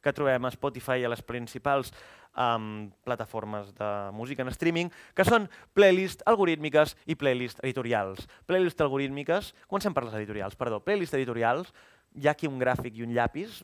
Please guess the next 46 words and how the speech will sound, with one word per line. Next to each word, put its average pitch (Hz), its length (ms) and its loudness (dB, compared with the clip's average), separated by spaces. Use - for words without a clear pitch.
no 123 320 -8
sé 135 80 -10
si 113 160 -14
té 110 80 -8
molt 101 140 -6
a - 20 -2
veure 104 220 -4
amb 98 100 -12
el 101 80 -14
que 101 160 -12
és 104 80 -10
editorial, 139 480 -10
no 117 160 -4
sé, - 220 -10
però 113 220 -6
el 113 100 -4
logo 131 160 -2
aquest 117 160 -10
m'agradava. 104 480 -10
Bàsicament, 220 540 4
editorial 170 480 6
vol 170 80 2
dir 180 80 0
que 180 80 2
hi 160 80 8
ha - 0 -
una 156 160 0
persona, 127 540 -4
vale? 131 340 0
El 117 240 0
Paco, 165 380 -2
a 117 240 2
Spotify 120 720 -2
Madrid, 120 560 -8
que - 80 -4
està 127 320 2
assegut 113 400 -2
en 110 80 -10
un 117 80 -8
ordinador 240 460 2
i 202 80 -6
cada 185 240 8
dia 151 240 4
li 180 140 4
arriben 139 320 0
pitches, - 540 -10